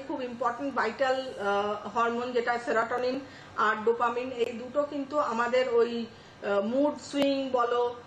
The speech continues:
আমরা যখন মেনোপজের দিকে যাই, আমাদের যে, আহ, আহ, depression হওয়া বা আমাদের এমনি সময়ে যে depression হয়,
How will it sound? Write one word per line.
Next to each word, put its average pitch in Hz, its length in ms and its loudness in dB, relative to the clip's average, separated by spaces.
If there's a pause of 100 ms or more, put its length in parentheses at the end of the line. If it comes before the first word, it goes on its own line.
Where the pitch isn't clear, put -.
(180)
আমরা 240 280 0
যখন 247 580 -2
মেনোপজের 240 680 0
দিকে 247 240 0
যাই, 233 320 2
আমাদের 226 420 2
যে, 233 280 4 (340)
আহ, 214 80 -2
আহ, 214 500 0
depression 240 720 0
হওয়া 226 440 2
বা 233 160 2
আমাদের 320 460 0
এমনি 285 320 -2
সময়ে 247 260 -4
যে 247 120 -4
depression 233 540 -4
হয়, 226 160 0